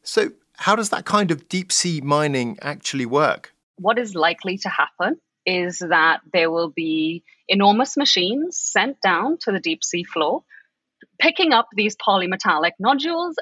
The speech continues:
Speaker 2: and also disturbing at least the top ten centimeters of the sedimented seafloor, which is, of course, where most of the life is. So we know that that actual mining process is going to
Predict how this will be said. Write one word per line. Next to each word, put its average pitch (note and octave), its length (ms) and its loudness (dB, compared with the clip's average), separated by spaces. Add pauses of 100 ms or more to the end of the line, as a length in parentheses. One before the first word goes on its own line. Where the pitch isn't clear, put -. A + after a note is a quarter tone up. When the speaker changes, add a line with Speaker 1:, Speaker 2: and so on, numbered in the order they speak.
(120)
Speaker 2:
and G#3+ 420 2
also F#3 320 -2
disturbing E3+ 880 0
at F#3 100 -2
least G#3 340 -4
the F#3+ 80 -14 (100)
top F3 200 0
ten F3+ 240 -2
centimeters D#3 960 -4 (140)
of E3 280 4 (280)
the F#3 80 -2
sedimented D#3+ 640 -2
seafloor, - 540 -6
which - 180 -2
is, D#3+ 80 -10
of F3 140 -4
course, E3+ 340 2
where F#3 120 4
most D#3+ 280 -2
of D#3+ 80 -2
the F#3 80 4
life B3 380 4
is. - 320 -4 (420)
So B3+ 160 4
we F4 240 4
know G#3+ 480 2
that - 160 -2
that G3 180 4
actual F#3+ 480 -2
mining F3+ 540 0 (100)
process F#3+ 720 -2 (300)
is G3 140 -2
going F#3+ 420 -2
to F#3+ 460 -4